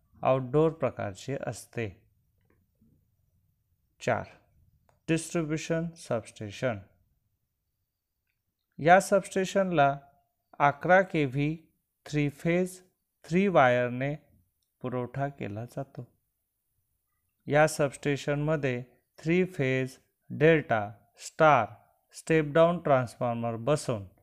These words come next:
अकरा के व्हीचे चारशे चाळीस किंवा दोनशे वीस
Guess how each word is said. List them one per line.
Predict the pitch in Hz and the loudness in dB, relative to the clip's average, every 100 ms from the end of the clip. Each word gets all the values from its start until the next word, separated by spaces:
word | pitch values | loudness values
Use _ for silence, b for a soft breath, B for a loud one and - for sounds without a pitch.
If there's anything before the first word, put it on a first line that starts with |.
| _ _ _ _ - | _ _ _ _ -4
अकरा | 127 117 139 175 | -4 -2 2 2
के | 180 151 | 4 -2
व्हीचे | 117 113 107 139 117 - _ _ _ _ _ _ | -2 -8 -4 -2 -2 -8 _ _ _ _ _ _
चारशे | 151 143 135 - 165 | 4 6 4 -2 -6
चाळीस | 160 143 117 117 127 123 - _ _ _ _ _ | -2 2 2 2 -4 -6 -16 _ _ _ _ _
किंवा | 175 165 120 101 _ - | -2 0 -2 -6 _ -6
दोनशे | 135 139 135 - 160 | -2 -2 -2 -2 -2
वीस | 143 131 190 190 - | -2 0 0 0 -8